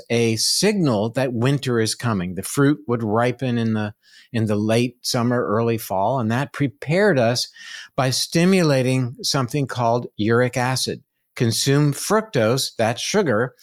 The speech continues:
and it is metabolized into something called uric acid.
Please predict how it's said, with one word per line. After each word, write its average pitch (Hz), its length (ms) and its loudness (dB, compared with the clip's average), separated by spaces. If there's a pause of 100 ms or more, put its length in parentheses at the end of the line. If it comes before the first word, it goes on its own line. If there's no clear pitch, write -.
(380)
and 135 180 0
it 139 180 -2 (100)
is 120 160 0
metabolized 135 760 0
into 123 160 -2
something 120 380 -2
called 117 400 -2
uric 117 460 2 (100)
acid. 104 500 -2